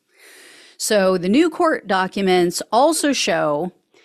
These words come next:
that two young men have been deposed. They were deposed regarding another incident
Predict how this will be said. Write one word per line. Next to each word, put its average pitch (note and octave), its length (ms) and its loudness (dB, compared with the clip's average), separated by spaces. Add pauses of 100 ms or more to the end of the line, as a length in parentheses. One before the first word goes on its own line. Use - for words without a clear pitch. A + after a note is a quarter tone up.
(160)
that F#3+ 460 -2
two E4 300 2
young C#4+ 300 2
men F3 380 -2
have E3 220 -6
been F#3 140 -2
deposed. D#3 640 -4 (560)
They G3 220 0
were B3 160 0
deposed A3+ 500 0
regarding F3+ 520 -2
another C4 640 0
incident D#3+ 640 -4